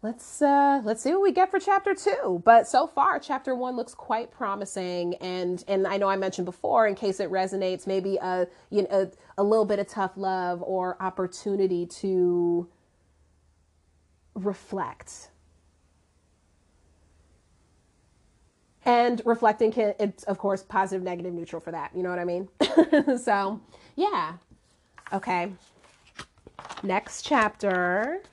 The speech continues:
I only have three cards left, so I'm like, "Mer." <laughs>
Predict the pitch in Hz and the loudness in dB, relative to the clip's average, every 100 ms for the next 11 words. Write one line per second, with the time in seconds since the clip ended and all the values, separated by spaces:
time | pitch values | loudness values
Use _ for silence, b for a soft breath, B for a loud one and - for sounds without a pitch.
0 | _ _ - - _ _ _ _ - _ | _ _ -20 -20 _ _ _ _ -20 _
1 | _ _ _ _ _ _ _ _ _ 233 | _ _ _ _ _ _ _ _ _ -14
2 | - 240 226 262 254 254 247 247 226 233 | -2 4 6 6 4 4 4 6 6 6
3 | 208 190 - 202 196 190 190 - - 233 | 0 0 -2 -4 -2 -2 -4 -6 -10 -6
4 | 220 - - 370 - 359 311 330 302 302 | -6 -8 -8 0 2 4 2 2 0 2
5 | 285 294 254 - 240 - - | -2 -2 -4 -4 -12 -10 -10